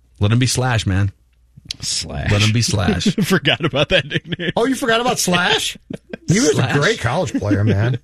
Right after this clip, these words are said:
Speaker 2: <laughs> He
Speaker 3: He was,
Speaker 2: was.
Speaker 3: he was
Speaker 2: I loved
Speaker 3: fantastic
Speaker 2: watching
Speaker 3: college
Speaker 2: Cordell
Speaker 3: talent.
Speaker 2: Stewart, man. He was one of the more entertaining football players I ever watched.
Speaker 1: Slash,
Speaker 3: So,
Speaker 1: man.
Speaker 3: so which, which Bears Q B embarrasses you the most?
Speaker 2: Oh, that's,
Speaker 3: Like, which,
Speaker 2: that's a
Speaker 3: which
Speaker 2: really
Speaker 3: one,
Speaker 2: tough question, Judd.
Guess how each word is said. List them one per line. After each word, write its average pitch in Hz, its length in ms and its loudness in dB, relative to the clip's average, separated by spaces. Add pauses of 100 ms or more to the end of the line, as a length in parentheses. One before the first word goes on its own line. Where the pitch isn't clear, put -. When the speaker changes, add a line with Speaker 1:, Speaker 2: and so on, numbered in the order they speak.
Speaker 2:
<laughs> - 120 -16
He 143 140 4
Speaker 3:
He - 80 4
was, - 80 4 (160)
Speaker 2:
was. 120 260 -6
Speaker 3:
he 160 100 0
was 226 160 -4
Speaker 2:
I - 100 4
loved 220 100 0
Speaker 3:
fantastic 175 260 2
Speaker 2:
watching 135 280 2
Speaker 3:
college 131 260 2
Speaker 2:
Cordell 123 40 2
Speaker 3:
talent. 113 160 2
Speaker 2:
Stewart, 107 320 0
man. 110 200 0
He 196 60 -2
was 180 120 0
one 208 100 0
of 196 60 -2
the 185 40 -2
more 190 160 2
entertaining 170 500 0
football 95 360 -2
players 92 300 -2
I 127 160 0
ever 87 120 -2
watched. 87 300 -2
Speaker 1:
Slash, 95 640 -2
Speaker 3:
So, 208 100 4
Speaker 1:
man. 226 100 -2
Speaker 3:
so 208 300 2
which, 233 160 0 (220)
which 180 340 -4
Bears 190 240 0
Q 170 240 0
B 156 300 2
embarrasses 135 640 2
you 139 240 2
the 117 140 2
most? 107 440 -2 (540)
Speaker 2:
Oh, 82 140 -2
that's, - 400 -2 (500)
Speaker 3:
Like, 147 160 2
which, 170 280 2
Speaker 2:
that's 196 60 -4
a 185 100 0
Speaker 3:
which 196 140 2
Speaker 2:
really 220 180 2
Speaker 3:
one, 220 140 0
Speaker 2:
tough 196 180 0
question, 98 460 -4
Judd. 82 220 -4